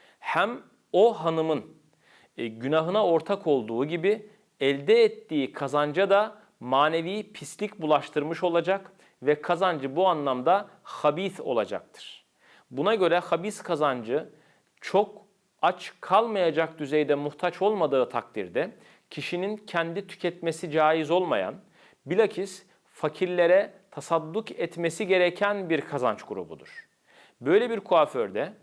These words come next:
e, günahına yardım ve yataklık ettiği bir uygulamadan kaynaklı olarak gelin başı veya gelin makyajı yaptığında elde ettiği ücreti doğrudan kendi kullanamayacak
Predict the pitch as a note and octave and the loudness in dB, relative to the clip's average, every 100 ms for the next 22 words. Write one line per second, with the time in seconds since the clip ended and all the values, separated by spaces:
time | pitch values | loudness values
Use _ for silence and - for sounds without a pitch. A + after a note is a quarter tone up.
0 | _ _ _ _ - A#2 A2+ A2+ A2+ B2+ | _ _ _ _ -4 0 0 -4 -6 -2
1 | D#3+ D#3+ F3+ A3 G#3+ G3 F#3 A3 G#3 G3 | 0 0 0 2 4 2 0 -4 0 0
2 | G3 F#3 G#3 G3+ F#3+ F#3+ G3 F3+ F#3 F#3 | -2 -6 -6 -4 -4 -4 -6 -4 -4 -2
3 | E3+ F3+ F3+ F3+ G#3 A3 F#3 D#3 C#3+ - | 0 2 2 2 0 0 -2 0 0 0
4 | C3 G#2+ F2+ - - _ _ _ - A#2+ | 2 2 -2 -6 -18 _ _ _ -10 -2
5 | D3+ A3 G#3+ E3 - A#2 A2 C3+ D#3 D#3 | 0 0 0 0 0 -4 0 4 6 6
6 | D3+ C3+ D#3+ A3 G3+ F3+ E3 C#3 C3 C#3+ | 4 0 0 0 -2 -2 -4 -2 2 0
7 | - - D#3+ D3+ C3 E3 - _ _ D3+ | 0 0 0 2 2 0 -4 _ _ -2
8 | D#3+ E3+ G3 - - B2 C#3 E3 F#3 F#3 | 0 2 2 0 -4 -4 -4 -2 0 0
9 | G#3+ A3 - _ _ B2+ D#3+ G#3 F#3+ C#3+ | 0 -2 -4 _ _ 0 4 4 4 2
10 | D3+ F#3+ - _ - D#3+ E3 E3 C#3+ - | 0 -4 -20 _ -6 -2 -2 -2 -4 -4
11 | B2 A#2 D3 F#3 F#3+ F3+ G#3 - | -4 0 2 2 2 2 -2 -4